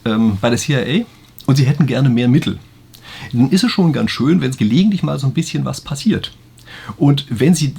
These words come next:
Ihre Hände in Unschuld waschen können, also wenn Sie sagen können, "Wir waren's nicht", ganz ehrlich, ja, ähm, dann haben Sie tatsächlich eine Situation erreicht, in der Sie danach eben auf einmal,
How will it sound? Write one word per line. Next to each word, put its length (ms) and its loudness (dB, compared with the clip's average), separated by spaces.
Ihre 200 0
Hände 240 4
in 60 2
Unschuld 460 0
waschen 280 -4
können, 340 -6
also 380 2
wenn 100 0
Sie 80 -2
sagen 280 0
können, 420 0
"Wir 160 2
waren's 300 0
nicht", 260 -12
ganz 200 -4
ehrlich, 360 -2
ja, 100 -4
ähm, 260 2
dann 340 0
haben 120 0
Sie 60 -6
tatsächlich 460 -6
eine 100 -6
Situation 500 -6
erreicht, 380 -4
in 100 -4
der 120 -2
Sie 100 -4
danach 400 -2
eben 160 -2
auf 180 -8
einmal, 360 0